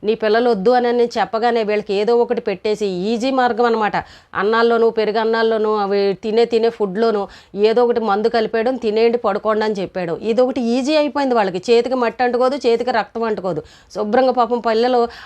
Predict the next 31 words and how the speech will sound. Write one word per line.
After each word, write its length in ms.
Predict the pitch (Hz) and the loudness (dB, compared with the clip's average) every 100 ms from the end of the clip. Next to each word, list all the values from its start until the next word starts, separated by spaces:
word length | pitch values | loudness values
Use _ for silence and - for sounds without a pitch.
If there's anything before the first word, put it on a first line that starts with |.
| - | -6
అమ్మ 180 | 202 247 | -2 0
పెట్టింది 360 | 247 240 240 | 0 0 0
కదా 180 | 240 233 | 2 2
అని 140 | 226 | 0
చెప్పేసి 300 | 220 226 233 | -2 -2 -4
తినేసి 380 | 247 214 214 226 | -2 -2 0 0
నిద్రపోతున్నారు. 760 | 226 180 202 185 196 175 170 135 - _ _ _ | -2 -4 -4 -4 -4 -4 -6 -6 -14 _ _ _
తెల్లారి 340 | 233 214 233 233 | -2 2 2 2
చూస్తే 240 | 233 226 269 | 0 0 -2
ఇంక 160 | 240 | 0
అంతే 320 | 185 180 190 - _ _ _ 175 | -2 -2 -6 -8 _ _ _ -6
జీవచ్ఛవాల్లాగా 800 | 185 220 220 240 214 220 214 220 | -2 0 0 0 2 2 2 0
అయిపోతున్నారు. 560 | 196 185 180 170 160 - _ _ _ - | -2 -4 -8 -6 -8 -10 _ _ _ -12
అంటే 180 | 190 269 | -6 -4
ఇంకా 160 | 254 | -2
పసిపిల్లలు 560 | 247 208 - 254 269 247 | 0 0 0 0 2 2
ఎవరిని 300 | 196 247 285 | 2 0 0
నమ్మాలి? 520 | 285 269 262 262 262 _ _ _ _ _ | 0 2 2 0 -4 _ _ _ _ _
అమ్మా 200 | 175 208 | -6 -2
నాన్నను 340 | 233 247 247 240 | 2 2 4 2
కూడా 180 | 233 262 | 2 2
నమ్మే 280 | 262 214 | 0 0
పరిస్థితి 420 | 220 214 180 208 190 | 0 -2 -2 -4 -2
లేదు 180 | 180 | -2
ఈ 60 | 175 | -2
రోజుల్లో. 420 | 170 165 160 151 - _ _ _ _ _ - | -2 -4 -4 -6 -10 _ _ _ _ _ 0
భార్య 300 | 185 202 247 | 2 4 2
అంత 180 | 392 | 2
చక్కగా 400 | 453 208 190 214 | 0 -4 -4 -2
డబ్బులు 360 | 233 208 190 220 | 0 0 0 -2
పంపిస్తుంటే 680 | 214 196 202 208 202 208 220 | -2 -2 -4 -4 -4 -4 -6